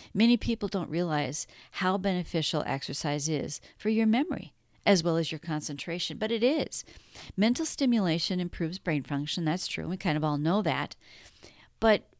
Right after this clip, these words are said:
really, physical exercise does too. It protects the cognitive decline that sometimes we face as we age. So if you play games like Sudoku or brain teasers to improve your mental power,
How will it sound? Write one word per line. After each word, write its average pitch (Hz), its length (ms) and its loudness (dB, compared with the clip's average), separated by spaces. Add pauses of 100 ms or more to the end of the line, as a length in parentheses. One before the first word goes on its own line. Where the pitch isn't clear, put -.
(100)
really, 170 760 2
physical 285 540 0
exercise 170 640 -4
does 151 360 -2
too. 311 360 -2 (280)
It 233 100 4
protects - 480 -2
the - 100 -6
cognitive 160 800 -4
decline 214 580 0 (580)
that 190 160 4
sometimes 175 440 0
we 175 120 -2
face 147 320 -4
as 156 160 -6
we 190 140 -2
age. - 440 -4 (600)
So 294 160 4
if 285 160 0
you 320 80 2
play 247 240 0
games 180 380 -2
like 170 140 -2
Sudoku 180 680 2
or 151 360 0
brain 185 260 2
teasers 180 520 0
to 160 120 -2
improve 170 300 -4
your 170 80 -2
mental 151 280 -2
power, 175 360 2